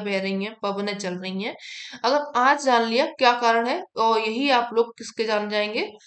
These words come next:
past के बारे में complete जान जाएंगे। ठीक है, चलिए आगे बढ़िए। भारत के निम्नलिखित इस्पात संयंत्रों में से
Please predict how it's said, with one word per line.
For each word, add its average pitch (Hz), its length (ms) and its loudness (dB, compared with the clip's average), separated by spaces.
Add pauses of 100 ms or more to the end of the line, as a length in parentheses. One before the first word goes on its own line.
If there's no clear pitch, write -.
(480)
past 214 300 2
के 196 120 0
बारे 190 220 2
में 240 120 -2
complete 190 480 -4
जान 165 200 -4
जाएंगे। 165 340 -6 (140)
ठीक 220 200 -10
है, 381 160 -4 (640)
चलिए 180 380 -4
आगे 180 260 -4
बढ़िए। 208 360 -10 (4000)
भारत 240 540 4
के 339 100 2
निम्नलिखित 262 520 0
इस्पात 262 480 2
संयंत्रों 208 540 -4
में 190 160 -4
से 226 160 0